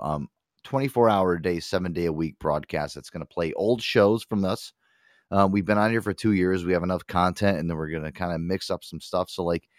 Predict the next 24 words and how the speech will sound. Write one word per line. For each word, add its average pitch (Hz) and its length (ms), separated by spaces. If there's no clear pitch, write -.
even 156 160
if 147 100
you're 131 120
driving 117 400
around 101 380
and 90 160
you 98 80
don't 107 120
wanna 101 160
hear 98 180
a 92 60
live 87 320
show, 98 240
but 90 80
you 80 80
wanna 82 160
hear 90 160
some 101 160
of 87 60
the 80 120
cool 110 260
content 92 480
from 95 140
the 76 200